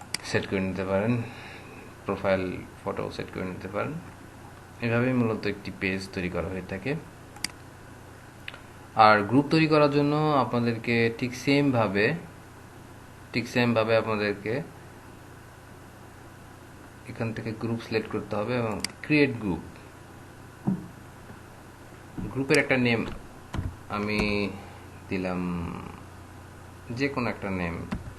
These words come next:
ডোর। মেম্বার আমার যে সকল ফ্রেন্ড রয়েছে আমার, আহ, Facebook অ্যাকাউন্টে, তাদের প্রত্যেককে আমি মেম্বার করতে পারি। এখানে নাম চাপ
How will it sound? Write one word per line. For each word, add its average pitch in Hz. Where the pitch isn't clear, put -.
ডোর। 98
মেম্বার 120
আমার 117
যে 101
সকল 110
ফ্রেন্ড 107
রয়েছে 104
আমার, 87
আহ, 65
Facebook 101
অ্যাকাউন্টে, 95
তাদের 107
প্রত্যেককে 113
আমি 113
মেম্বার 95
করতে 87
পারি। 90
এখানে 92
নাম 90
চাপ 87